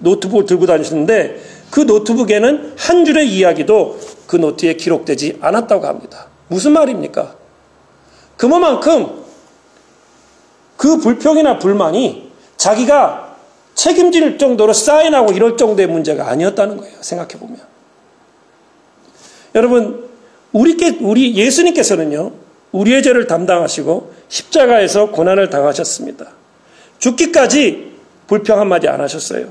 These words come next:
말없이 순종하셨습니다. 그 주님의 순종하심, 그 주님의 구속 사역을 통해서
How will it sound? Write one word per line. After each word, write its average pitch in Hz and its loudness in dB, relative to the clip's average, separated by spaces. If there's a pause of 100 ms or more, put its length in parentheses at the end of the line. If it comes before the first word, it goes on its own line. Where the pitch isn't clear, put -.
(640)
말없이 233 2
순종하셨습니다. - -2 (1040)
그 330 2
주님의 269 0
순종하심, 285 0 (300)
그 294 2
주님의 247 2
구속 226 -2
사역을 214 2
통해서 208 0